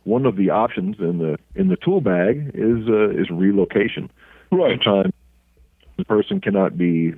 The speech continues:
Speaker 1: satisfied. You know, uh, and we have, when we find an issue, we find a problem, we have to determine, is it a tiger or a kitten?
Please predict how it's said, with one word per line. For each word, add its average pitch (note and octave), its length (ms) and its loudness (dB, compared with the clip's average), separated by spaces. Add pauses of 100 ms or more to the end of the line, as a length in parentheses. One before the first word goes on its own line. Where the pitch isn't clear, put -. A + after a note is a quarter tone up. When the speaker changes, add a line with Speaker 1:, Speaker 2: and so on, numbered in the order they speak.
(120)
Speaker 1:
satisfied. D#2+ 720 0 (480)
You - 80 -6
know, G#2+ 240 2
uh, A2 80 0
and G#2+ 280 -4
we D3 160 -2
have, D3+ 100 0
when C3+ 100 0
we C3+ 140 0
find D3+ 320 0
an A2+ 160 2
issue, F2 520 -2
we G#2+ 100 0
find G2+ 200 0
a E2+ 40 0
problem, G#2+ 420 0
we G2 100 -2
have A#2+ 140 0
to A2 80 0
determine, G2 420 0
is F#2+ 160 0
it F2 80 2
a D#2+ 80 2
tiger D3 460 0
or A2 220 0
a - 40 -2
kitten? - 340 -4